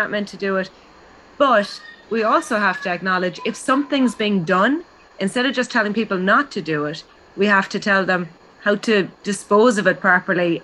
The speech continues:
and then consider not doing it. So the kids were saying to me, "Oh,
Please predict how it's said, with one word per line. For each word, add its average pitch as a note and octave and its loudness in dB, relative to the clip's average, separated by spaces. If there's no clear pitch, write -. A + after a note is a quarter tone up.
and F3 -4
then G3+ 4
consider F3 -2
not D#3 0
doing C#3+ -10
it. - -20
So B3+ 0
the B3 -2
kids C#4+ 0
were B3 2
saying G3+ 2
to G3+ -6
me, F3+ -2
"Oh, F3+ 2